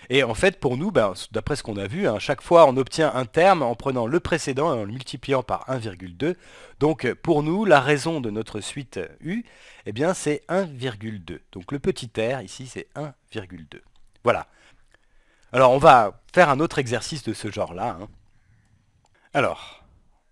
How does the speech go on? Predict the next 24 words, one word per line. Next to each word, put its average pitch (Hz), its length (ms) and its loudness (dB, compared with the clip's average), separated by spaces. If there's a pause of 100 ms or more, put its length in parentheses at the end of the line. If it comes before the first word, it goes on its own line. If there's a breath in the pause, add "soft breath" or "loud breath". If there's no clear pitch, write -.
(160)
on 110 80 -10
va 101 120 -4
faire 143 260 -2
celui-ci. 170 720 -6 (800 soft breath)
Un 143 60 0
magasin 190 460 4
de 143 80 0
vêtements 196 420 0
fait 196 160 2
une 160 80 0
promotion 208 460 0
sur 170 160 2
les 143 80 4
t-shirts. - 600 -4
Le 85 120 -16
premier 226 320 2
t-shirt 165 420 2
acheté 170 520 0
est 160 120 -2
au 170 60 4
prix - 180 -4
de 156 100 -2
sept - 360 0
euros 131 320 4